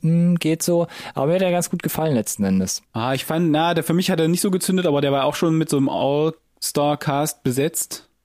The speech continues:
Speaker 1: Yes. Ist sowieso interessant. Relativ kleine Vita, aber hat Silver Linings gemacht, hat, ähm, äh, äh, Free
Speaker 2: Genau, den fand ich ein bisschen
Speaker 1: Kings
Speaker 2: besser.
Speaker 1: auch aus seiner Vita.
Speaker 2: Ja.
Speaker 1: Also sehr interessante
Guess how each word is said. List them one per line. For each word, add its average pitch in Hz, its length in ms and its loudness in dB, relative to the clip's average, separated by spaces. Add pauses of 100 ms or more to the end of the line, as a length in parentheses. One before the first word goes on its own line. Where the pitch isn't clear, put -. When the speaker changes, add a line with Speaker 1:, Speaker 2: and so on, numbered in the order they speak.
(140)
Speaker 1:
Yes. 120 520 -2 (280)
Ist 139 100 -2
sowieso 170 260 2
interessant. 160 400 2
Relativ 180 320 0
kleine 202 320 2
Vita, 196 240 2
aber 160 140 2
hat 151 100 -2
Silver 180 260 2
Linings 165 360 2
gemacht, 147 420 -2
hat, 156 240 -4
ähm, 131 840 2 (240)
äh, 120 40 -2 (440)
äh, 110 40 -2
Free - 120 0
Speaker 2:
Genau, - 120 4
den 120 100 2
fand 139 120 2
ich 135 40 4
ein - 40 4
bisschen - 0 -
Speaker 1:
Kings - 180 4
Speaker 2:
besser. 151 160 2
Speaker 1:
auch 190 160 4
aus 160 160 2
seiner 151 300 0
Vita. 147 480 0 (580)
Speaker 2:
Ja. 127 140 0 (140)
Speaker 1:
Also 131 280 2
sehr 147 240 2
interessante 165 760 0